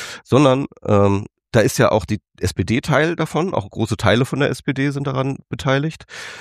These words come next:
und, äh, sogar auch ein Teil der Grünen, ja. Und das heißt also mit anderen Worten,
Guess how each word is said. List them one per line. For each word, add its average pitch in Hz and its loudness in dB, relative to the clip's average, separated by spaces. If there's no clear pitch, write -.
und, 123 2
äh, 123 2
sogar 143 -2
auch 147 -2
ein 156 -4
Teil 151 2
der 139 2
Grünen, 127 -2
ja. 117 -4
Und 120 2
das 123 0
heißt 160 0
also 127 -2
mit 131 -2
anderen 127 0
Worten, 135 0